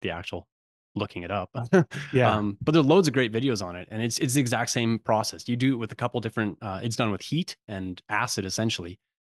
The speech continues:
Speaker 1: Um, but it's, it's a, it's an easy process to do, and it's a super annoying process to do well and repeated. Um, so that's,
Speaker 2: <laughs>
Speaker 1: it's kind of a nice, um, like, a fail safe to keep a lot of people from doing it, 'cause it's, it's complicated and it's annoying, and it's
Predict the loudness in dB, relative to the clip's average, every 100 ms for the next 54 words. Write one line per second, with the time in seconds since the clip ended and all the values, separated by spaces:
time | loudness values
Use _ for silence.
0 | -8 -6 -4 -6 -10 _ _ -2 -2 -2
1 | -4 -4 -4 0 2 2 -2 _ _ _
2 | 0 2 4 4 2 0 0 0 -2 -6
3 | -4 2 4 4 0 -4 -4 -4 -2 0
4 | 0 2 2 0 -2 2 2 2 2 0
5 | 0 -4 -6 -4 -4 0 2 2 2 0
6 | -4 -4 -4 -4 -8 _ _ -14 -12 -14
7 | -18 _ _ -6 -2 -2 -2 -6 -4 0
8 | 2 6 6 6 4 0 -4 -12 _ _
9 | -4 -2 -2 -6 -6 -6 -6 -2 0 2
10 | 0 -2 -4 -8 -8 -10 -10 _ _ 0
11 | 0 2 0 0 -2 2 2 0 -4 -8
12 | -8 -10 -14 -14 -4 -2 -2 -2 -6 -6
13 | -6 -6 -2 0 0 -2 -8 -10 -10 -12